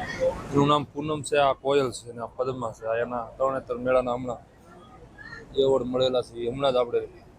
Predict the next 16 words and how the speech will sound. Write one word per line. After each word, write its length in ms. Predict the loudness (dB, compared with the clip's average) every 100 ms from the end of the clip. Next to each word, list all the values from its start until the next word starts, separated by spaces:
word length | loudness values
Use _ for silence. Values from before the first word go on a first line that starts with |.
| -14 -6
શૂટ 140 | -6
કર્યું 280 | -2 0 2
હતું 120 | 2
થોડાક 200 | 2 2
દિવસ 280 | 0 -8 -6
પહેલા, 260 | -4 -2
તમે 240 | -4 -6 -8
જોયું 300 | -6 -8 -6
હોય 120 | -8
તો. 100 | -10 -18 -20 -20 -20 -20 -18 -18 -16 -16 -12 -10 -10 -10 -12 -4 4
ઇનામ 260 | 4 6
લઈ 100 | 2
લીધું 240 | 2 -2 -2
છે 100 | 0
તરણેતરના 500 | 2 0 0 -2 -2
મેળામાં. 360 | 0 -2 -8